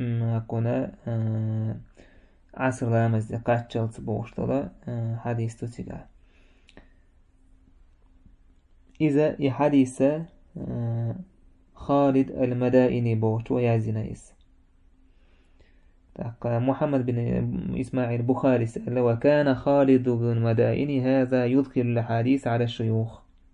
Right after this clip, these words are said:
تحت خالد المدائني تو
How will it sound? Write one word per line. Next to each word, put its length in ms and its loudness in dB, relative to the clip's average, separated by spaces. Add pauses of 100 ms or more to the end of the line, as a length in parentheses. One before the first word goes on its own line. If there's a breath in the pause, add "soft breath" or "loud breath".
(840 soft breath)
تحت 280 -6
خالد 680 2
المدائني 720 2
تو 300 4